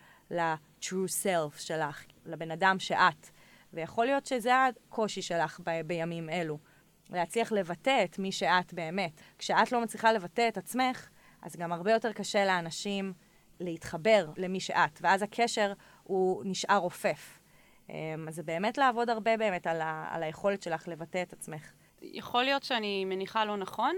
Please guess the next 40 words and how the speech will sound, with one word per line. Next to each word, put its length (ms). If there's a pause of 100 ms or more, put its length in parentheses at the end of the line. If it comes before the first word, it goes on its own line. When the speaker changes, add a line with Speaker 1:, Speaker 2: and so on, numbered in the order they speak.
(480)
Speaker 2:
אבל 200
נשמע 240
שבגלל 340
שזה 180
משהו 260
שקורה 460
כבר 220
כל 180
החיים, 320
יש 180
לך 140
מאוד 220
דאגה 320
כזה 240
של 260 (120)
איך 160
תופסים 340
אותך 240
ואיך 240
את 120
נראית 380
ואיך 200
את... 200
אה... 360 (1300)
יכול 360
להיות 480
שאת 260
לא 140
מרגישה 340
בנוח, 320
כאילו, 200
להוציא 400
את 100
ה-, 80 (100)
את 120
המוזר 540
שבך, 520
את 120
הייחודי 500
שבך, 460